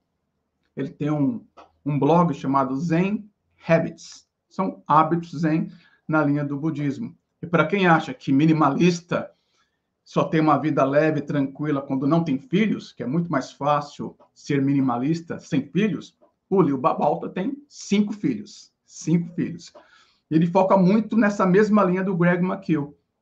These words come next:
de uma vida leve, uma vida focada. Ele tem aquele livro, "Quanto M-,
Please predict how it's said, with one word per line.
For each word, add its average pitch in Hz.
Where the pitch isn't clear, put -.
de 117
uma 143
vida 131
leve, 147
uma 165
vida 131
focada. 170
Ele 123
tem 147
aquele 147
livro, 139
"Quanto 156
M-, 135